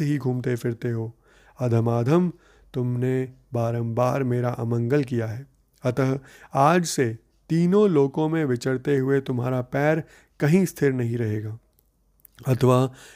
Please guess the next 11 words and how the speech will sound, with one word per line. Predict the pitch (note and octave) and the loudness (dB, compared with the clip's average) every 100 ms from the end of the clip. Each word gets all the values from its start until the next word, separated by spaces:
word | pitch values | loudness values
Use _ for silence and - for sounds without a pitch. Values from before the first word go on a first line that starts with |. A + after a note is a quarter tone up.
| _ - | _ -2
कभी | C3+ A#2+ D#3+ E3+ | 0 2 2 2
भी | B2 D3+ G3 | 0 0 2
तुम्हें | D#3 C#3 D3 | 0 0 -2
ठहरने | C3 B2 B2+ B2+ C3 | -2 -2 0 0 -2
के | B2 B2 | -2 -4
लिए | A#2+ C3 | -2 -4
सुस्थिर | B2+ C3+ B2 - C#3 B2+ | -4 -6 -6 -2 -2 -2
ठोर | - B2+ B2 | -2 0 0
ठिकाना | B2 A#2 B2 C3 | -4 -6 -4 -2
नहीं | E3 B2+ A#2 C3 | 0 0 2 2
मिलेगा। | A#2+ A2+ A2+ B2 | 0 -2 -6 -10